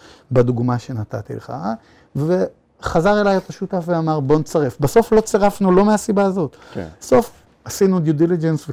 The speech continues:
Speaker 1: ומסיבות אחרות החלטנו שזה לא מתאים לנו, וגם הסתכלנו מה יש לנו בשרשרת של ה-, מה אנחנו מגדלים בבית, וכאל-,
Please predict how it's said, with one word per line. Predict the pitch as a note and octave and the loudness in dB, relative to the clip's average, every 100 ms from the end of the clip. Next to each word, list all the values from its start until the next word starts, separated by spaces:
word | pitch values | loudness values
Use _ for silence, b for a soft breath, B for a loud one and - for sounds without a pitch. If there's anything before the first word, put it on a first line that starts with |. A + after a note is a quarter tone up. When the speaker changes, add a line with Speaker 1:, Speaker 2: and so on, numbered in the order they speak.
| - | -10
Speaker 1:
ומסיבות | E3+ D#3 C#3 - C3+ D3+ | -6 -4 -4 -4 0 0
אחרות | C#3 - C#3+ D3 | -2 -2 -2 -2
החלטנו | C3 C#3 B2 D3 B2+ | -6 -6 -6 -6 -10
שזה | - A#2+ B2 | -8 -6 -2
לא | C3+ | 0
מתאים | C#3+ B2+ G3 | -2 -2 -4
לנו, | A3+ G#3+ | -4 -6
וגם | D3+ E3+ | -6 -6
הסתכלנו | E3+ - - E3+ F3 | -6 -12 -6 -4 -2
מה | E3 D3+ | -2 -4
יש | D3 | -4
לנו | D3+ C#3+ C3+ | -6 -6 -6
בשרשרת | B2 B2+ B2 E3 E3 D3 - b b - | -8 -10 -10 -8 -8 -8 -12 b b -18
של | - B2+ A#2 | -2 0 2
ה-, | A2 G#2+ b b _ | 0 -4 b b _
מה | D#3 C3+ | -2 2
אנחנו | D3+ C#3+ C#3+ | 2 0 -2
מגדלים | B2 B2+ C#3+ D3+ | 0 0 0 0
בבית, | D3 F3+ F#3 - | 2 2 0 -4
וכאל-, | C#3 - B2+ | -10 -6 -6